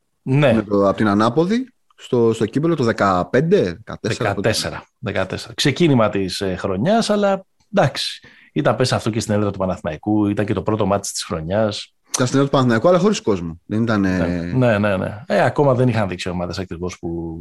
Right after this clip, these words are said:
Speaker 1: που
Speaker 2: Ναι.
Speaker 1: βρίσκονται. Τώρα, τεχνικά, να σου πω την αλήθεια, επειδή είναι πολύ, επειδή είναι το πρώτο μα-, παιχνίδι μέσα στη σεζόν,
Speaker 2: Μμ.
Speaker 1: δεν ξέρω αν έχει και πάρα πολύ νόημα να μιλήσουμε
Speaker 2: Όχι.
Speaker 1: που υπερτερεί ο ένας, που μπορεί να χτυπήσει ο άλλος. Δηλαδή,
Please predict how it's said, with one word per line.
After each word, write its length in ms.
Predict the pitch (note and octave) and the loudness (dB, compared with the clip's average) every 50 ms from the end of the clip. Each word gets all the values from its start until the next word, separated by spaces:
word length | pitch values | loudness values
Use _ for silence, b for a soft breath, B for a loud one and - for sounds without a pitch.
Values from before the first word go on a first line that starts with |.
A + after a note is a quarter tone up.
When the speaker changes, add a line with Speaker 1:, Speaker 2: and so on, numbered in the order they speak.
| E2 - b b b | -14 -16 b b b
Speaker 1:
που 80 | - - | -2 0
Speaker 2:
Ναι. 60 | C3 | 2
Speaker 1:
βρίσκονται. 320 | C#3 A#2+ G2 F#2 E2+ E2+ - - _ _ _ _ _ _ _ _ _ _ _ _ _ _ - - B B B B B B B | 2 0 0 -4 -6 -8 -10 -12 _ _ _ _ _ _ _ _ _ _ _ _ _ _ -20 -16 B B B B B B B
Τώρα, 280 | B F3+ G#3+ D#4 - - | B 2 2 2 2 2
τεχνικά, 460 | F#3+ E3+ D3 D3+ D#3 C3+ - F3 F3+ | 0 2 4 2 2 2 4 2 4
να 80 | F#3 | 2
σου 80 | D#3 - | 2 0
πω 80 | - E3+ | 0 0
την 80 | D#3+ E3 | 0 0
αλήθεια, 220 | D#3+ E3 D#3+ F3+ | 0 2 0 0
επειδή 180 | E3+ C#3+ C#3 D#3 | 0 0 2 2
είναι 120 | E3+ F3 | 0 0
πολύ, 300 | - - C3+ B2+ C#3 - - | 2 2 2 2 0 0 -2
επειδή 160 | A2+ A2+ A#2+ | -2 0 0
είναι 100 | C#3 D#3+ | 0 0
το 80 | D3+ C3+ | 0 0
πρώτο 460 | - E3 E3+ E3+ E3 C#3+ B2+ B2 - _ | 0 2 2 2 2 0 0 -2 -4 _
μα-, 460 | _ - G#2 G2 F2+ E2+ E2+ F2+ F#2 - | _ -6 -4 -4 -4 -4 -6 -8 -12 -12
παιχνίδι 320 | - - G#2+ G#2+ A#2+ B2+ B2+ | -10 -8 -6 -2 -2 0 0
μέσα 220 | B2+ B2+ B2+ D3 | 0 -2 -2 -4
στη 100 | C3+ - | -4 -4
σεζόν, 560 | - - G#2+ F#2 F#2+ G2+ G2+ G2+ G2+ G2 - _ _ _ _ _ _ _ - | -4 -4 -4 -4 -2 -2 -2 -2 -2 -4 -8 _ _ _ _ _ _ _ -4
Speaker 2:
Μμ. 160 | A2 G#2 F#2+ F2+ F#2+ - | -2 -2 -2 -4 -6 -8
Speaker 1:
δεν 100 | - E3 | -6 -4
ξέρω 120 | D#3+ D3+ C#4+ D4 | 0 2 2 2
αν 20 | |
έχει 100 | C#4 - | 2 2
και 80 | - D3 | 0 2
πάρα 200 | C3 A#2+ A2 G2 | 2 2 2 0
πολύ 180 | G2+ G2 F#2+ | -2 -4 -6
νόημα 260 | F#2 F2+ F#2+ F#2 F#2 | -6 -6 -6 -6 -4
να 100 | F2+ F#2 | -4 -4
μιλήσουμε 680 | F#2 F#2+ F2+ E2+ F#2 F#2+ - - - F2 F2+ F2+ F2 F2 - B B B B B B3+ | -4 -6 -6 -6 -8 -8 -8 -8 -10 -8 -8 -8 -8 -10 -12 B B B B B -2
Speaker 2:
Όχι. 60 | E4 C3+ | 0 0
Speaker 1:
που 60 | B2+ | 0
υπερτερεί 460 | A2+ - A2+ G2+ - A2+ A2 A2+ A#2+ A#2+ | 0 0 0 -2 0 0 0 2 4 4
ο 100 | A2 G#2+ | 4 4
ένας, 280 | G#2+ A2 A2+ G#2 - - | 4 4 2 2 0 -2
που 140 | A#2 G#2+ | -4 -2
μπορεί 220 | G#2 A#2+ A2 G#2+ G#2+ | -2 0 0 2 2
να 80 | A#2 | 0
χτυπήσει 440 | A2 - - G2 F#2 - G#2+ - - | 0 -2 -6 -8 -6 -4 -2 -2 0
ο 100 | G2 F#2 | 0 0
άλλος. 280 | F#2 F#2+ F#2 F#2+ G2+ G2+ | 0 0 0 -2 -2 -2
Δηλαδή, 500 | G#2 G#2+ G#2 G#2+ B2 B2 A#2+ A#2+ A#2+ | -2 -2 0 0 0 0 0 -2 -4